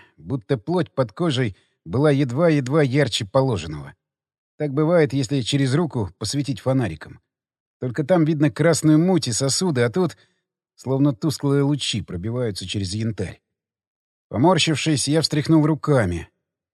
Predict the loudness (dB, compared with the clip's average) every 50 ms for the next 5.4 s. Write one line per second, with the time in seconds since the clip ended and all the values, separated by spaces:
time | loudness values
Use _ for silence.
0 | _ -14 -8 -6 -6 -4 -4 -6 -6 -4 -4 -4 -2 -4 -4 -6 -6 -6 -6 -4
1 | -4 -2 -2 -2 -2 -2 -2 -4 -6 -10 -14 _ _ _ _ _ _ _ _ _
2 | _ _ -10 -6 -6 -2 0 2 2 2 2 0 -2 -6 _ _ _ -18 -18 -18
3 | -16 -12 -12 -12 -12 _ -2 0 2 2 2 2 0 0 0 0 -2 0 0 0
4 | 0 2 2 2 2 2 2 2 0 -2 0 0 2 4 4 4 6 4 4 4
5 | 2 -2 0 0 0 0 -2